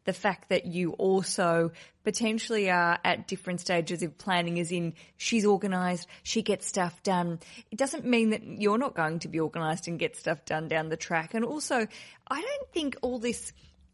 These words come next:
these, you know, these gifts and all this extra stuff to,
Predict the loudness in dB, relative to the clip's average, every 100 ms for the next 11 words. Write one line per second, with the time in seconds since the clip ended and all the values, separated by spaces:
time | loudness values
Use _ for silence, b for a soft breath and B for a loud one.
0 | _ -4 2 2 2 -4 -10 -18 -10 -4
1 | -2 0 -2 -2 -8 -12 -8 0 0 0
2 | -4 -4 -2 -2 -2 -4 -6 -8 -6 -4
3 | -4 -6 -8 -8 -12